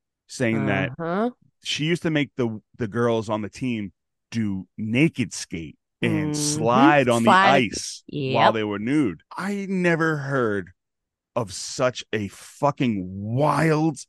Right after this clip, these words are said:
Speaker 1: way to practice and or, like, lesson teaching for a team. How does that teach any kind of lesson?
Speaker 2: It
Speaker 1: Like
Speaker 2: does, it does not. It
Speaker 1: No.
Speaker 2: just want, you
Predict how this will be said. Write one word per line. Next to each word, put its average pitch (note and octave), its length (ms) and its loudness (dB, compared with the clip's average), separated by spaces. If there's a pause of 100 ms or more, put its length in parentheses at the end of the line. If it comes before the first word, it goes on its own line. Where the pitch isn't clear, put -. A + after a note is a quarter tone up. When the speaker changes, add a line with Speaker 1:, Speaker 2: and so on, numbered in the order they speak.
(420)
Speaker 1:
way A2+ 520 4 (460)
to A2 520 -4
practice C3 640 -2 (320)
and D3 340 -2
or, C#3 440 2 (760)
like, C3+ 300 -2
lesson C3+ 540 -4
teaching A#2 480 -10
for A2 180 -8
a F#2+ 80 -8
team. A2 280 -2
How A#2 140 0
does G#3+ 140 0
that - 180 -4
teach - 380 -8
any A#2+ 220 -2
kind A2+ 220 -4
of F#2+ 60 -4
lesson? G#2+ 280 4
Speaker 2:
It D4+ 60 4
Speaker 1:
Like B3 80 -8
Speaker 2:
does, E4+ 320 4 (100)
it C4 160 4
does D4 200 2
not. C4 520 6 (200)
It D#4 120 2
Speaker 1:
No. D4+ 100 6
Speaker 2:
just F4 180 2
want, E4+ 300 2
you G4+ 840 4